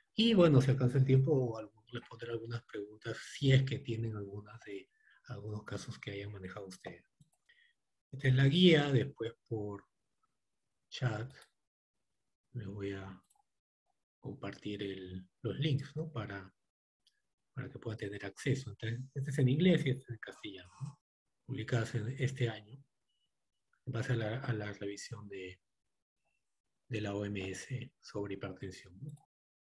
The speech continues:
Esta pregunta ya les hicieron. Todas estas son, oh, enfermedades cardiovasculares, de las cuales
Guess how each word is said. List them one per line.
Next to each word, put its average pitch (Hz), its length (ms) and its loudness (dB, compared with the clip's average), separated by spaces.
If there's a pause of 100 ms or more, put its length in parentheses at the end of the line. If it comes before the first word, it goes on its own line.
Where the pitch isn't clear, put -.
(1400)
Esta 196 160 2
pregunta 190 920 8 (140)
ya 131 120 0
les 127 200 0
hicieron. 117 600 -2 (640)
Todas 156 280 4
estas 151 260 4
son, 135 240 6
oh, 151 320 -2 (720)
enfermedades 110 920 -4
cardiovasculares, 101 1000 -6 (200)
de - 80 -10
las 98 140 -12
cuales 113 440 -2